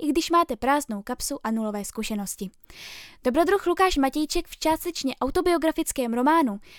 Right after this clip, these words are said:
vypráví o tom, jak v osmnácti vyrazil z Ostravy poprvé do světa.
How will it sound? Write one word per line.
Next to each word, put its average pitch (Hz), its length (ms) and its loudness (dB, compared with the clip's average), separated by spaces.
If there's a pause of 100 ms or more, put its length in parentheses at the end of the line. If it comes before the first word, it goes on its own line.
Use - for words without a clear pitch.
(120)
vypráví 302 460 4
o 226 100 -6
tom, 262 240 -2 (140)
jak 262 160 -4
v - 60 -12
osmnácti 339 640 0
vyrazil 277 380 2
z - 120 -6
Ostravy 269 420 0
poprvé 233 400 -2
do 208 100 -10
světa. 202 340 -6